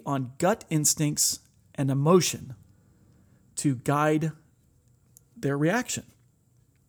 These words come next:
to decide on a plan of action, to decide if it's even a problem to begin with. So as an example,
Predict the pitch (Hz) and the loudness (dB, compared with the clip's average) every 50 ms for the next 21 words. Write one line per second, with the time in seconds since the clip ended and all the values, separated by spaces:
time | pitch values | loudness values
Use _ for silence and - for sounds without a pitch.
0 | _ _ _ _ _ _ _ _ _ _ _ _ _ _ _ _ _ _ _ _ | _ _ _ _ _ _ _ _ _ _ _ _ _ _ _ _ _ _ _ _
1 | _ - - 151 139 - 156 - - 147 143 143 147 - - 156 147 143 147 - | _ -6 -2 -2 -2 0 0 0 0 0 0 0 0 -2 -2 -2 -2 -2 -2 -2
2 | - 165 160 156 156 156 170 185 180 - - 135 - - - - - - - - | -2 -2 0 0 2 2 2 2 2 0 -2 -4 -6 -8 -10 -18 -20 -20 -20 -20
3 | - - - - - - _ _ - - 147 131 139 135 - - 180 190 214 226 | -20 -20 -20 -20 -20 -20 _ _ -10 -6 -6 -4 -2 -2 -2 0 0 0 2 2
4 | 226 226 220 196 - - - _ _ - - 135 139 - - - - - - - | 2 2 0 -2 -8 -12 -20 _ _ -4 -2 -2 -2 -2 -6 -6 -4 -2 -2 -2
5 | - - 143 147 156 156 165 170 170 175 - - 139 123 - - - - - 143 | -2 -2 -2 0 2 2 2 2 2 0 -2 -2 -4 -4 -4 -6 -6 -2 0 2
6 | 147 147 143 151 156 151 160 160 151 - - - - 127 117 127 127 123 - 131 | 2 2 2 2 2 2 2 0 -2 -4 -6 -6 -4 -4 -2 -4 -6 -4 -4 -4
7 | 113 113 123 - - - - - - - _ _ _ _ _ _ _ - - _ | -4 -4 -4 -8 -12 -14 -18 -20 -20 -20 _ _ _ _ _ _ _ -20 -20 _
8 | _ _ _ _ _ _ _ _ _ _ _ _ _ _ _ _ _ _ - - | _ _ _ _ _ _ _ _ _ _ _ _ _ _ _ _ _ _ -6 -2
9 | - 151 147 151 - - - 160 151 170 170 165 160 143 143 190 233 269 226 - | 0 2 2 0 0 -2 -2 0 0 0 0 0 0 0 2 2 4 2 2 2
10 | - 131 131 143 139 | -2 -6 -6 -6 -10